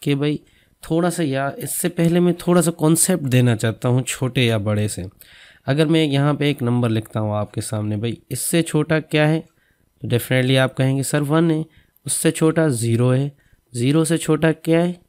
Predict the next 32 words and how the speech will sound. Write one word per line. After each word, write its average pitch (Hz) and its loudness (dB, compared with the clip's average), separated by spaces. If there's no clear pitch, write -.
आप 123 2
में 139 2
से 131 -2
कोई 117 -2
कहेंगे 131 -2
माइनस 120 -2
वन, 147 0
फिर 175 -2
कोई 151 2
कहेगा 160 2
इससे 151 -2
छोटा 165 0
माइनस 123 0
टू 127 0
होगा, 156 0
उससे 165 0
छोटा 165 0
माइनस 123 0
थ्री 139 -2
होगा, 160 2
माइनस 165 2
थ्री 202 0
से 165 0
छोटा 123 0
माइनस 120 0
फ़ोर, 139 0
थ्री 202 2
से 165 0
छोटा 123 0
माइनस 117 0
फ़ोर 135 0
होगा, 143 0